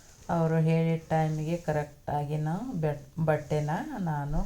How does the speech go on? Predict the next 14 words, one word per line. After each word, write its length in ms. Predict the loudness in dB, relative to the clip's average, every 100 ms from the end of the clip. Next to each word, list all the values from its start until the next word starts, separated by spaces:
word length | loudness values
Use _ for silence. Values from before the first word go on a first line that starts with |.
| 0
ಕೊಡ್ತೀನಿ 500 | -2 -4 -6 -6 -6 -6
ಅವರಿಗೆ 380 | -6 -6 -4 -4 -6 -14 -20 -20 -20 -20 _ -8
ಕರೆಕ್ಟ್ 320 | -4 -4 -6 -4
ಟೈಮಿಗೆ. 540 | -4 -4 -6 -4 -4 -4 -8 -20 -20 -20 _ -14 -14 -14 -18 -20 -20 -6
ಹೀಗಾಗಿ 460 | -2 4 6 6 4 2
ನನ್ನ 160 | 4 2
ಹತ್ರ 220 | -2 0 2 4
ಅವರು 180 | 2 0 0
ಬರ್ತಾರೆ, 520 | -2 -2 -2 0 0 -2 -4 -2
ಕರೆಕ್ಟ್ 280 | -4 -4 -2
ಟೈಮಿಗೆ 340 | -2 0 -2 -2 -4
ಕೊಡ್ತಾರಂತ 800 | -4 0 0 2 0 -4 -4 0 0 0
ಇವರು 280 | -4 -2 -2 -4 -12 -20 -20 _ -6
ಹೇಳಿದ 280 | -2 0 0